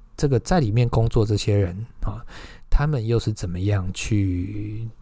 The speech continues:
做他们的这些工作的，哈，他们会不会有一些矛盾的地方？会不会有一些难以这个，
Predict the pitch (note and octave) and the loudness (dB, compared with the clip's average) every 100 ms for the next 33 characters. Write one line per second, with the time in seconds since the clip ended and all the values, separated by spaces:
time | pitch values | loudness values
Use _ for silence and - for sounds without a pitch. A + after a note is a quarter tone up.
0 | - - C3+ G#2 G#2+ G#2 F#2+ G2 F#2 F#2 | -20 -2 0 2 2 0 0 0 -2 -4
1 | G2 - G2+ G2+ B2 C#3 D3+ G#2 - - | -6 -2 0 2 2 4 4 2 -4 -14
2 | G2+ - - G#2 G2 C3+ B2+ A2 C3 A2+ | -18 -4 -2 0 0 2 2 0 0 0
3 | G2 F#2 G#2 - G#2+ G2+ F#2+ G2 B2 G#2 | -2 -2 -4 0 0 2 0 2 2 0
4 | B2+ G#2+ - G2+ G2+ - - - - - | 0 0 2 0 0 -4 -8 -8 -12 -10
5 | - A2+ A#2 G#2+ F2+ G2+ - A2 G2+ G2+ | -2 0 2 2 0 -4 -2 0 2 2
6 | G2+ G2+ G2 G#2+ G#2 F2 G2 - G#2 - | 0 0 0 0 0 -2 -6 -4 -4 -2
7 | F2+ F2 | -4 -4